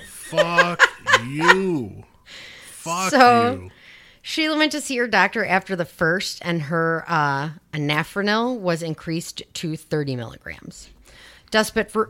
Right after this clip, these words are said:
Speaker 2: desperate for money, she worked. Oh, that's when she was working. It's called school, school dinners.
Speaker 1: Okay.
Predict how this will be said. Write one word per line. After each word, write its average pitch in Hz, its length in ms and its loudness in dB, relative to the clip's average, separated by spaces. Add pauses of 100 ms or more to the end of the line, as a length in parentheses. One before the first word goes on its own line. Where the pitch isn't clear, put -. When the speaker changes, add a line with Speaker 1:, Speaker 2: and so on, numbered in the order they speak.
(140)
Speaker 2:
desperate 196 580 0
for 156 180 -2
money, 143 540 -4
she 190 260 -8
worked. 175 420 0
Oh, 240 100 6
that's 196 240 2
when 175 120 0
she 175 120 -8
was 147 160 -6
working. 147 360 -6
It's 175 120 -10
called 202 220 -2
school, 226 420 -6 (180)
school - 340 -8
dinners. 175 640 -6 (1040)
Speaker 1:
Okay. 110 300 -12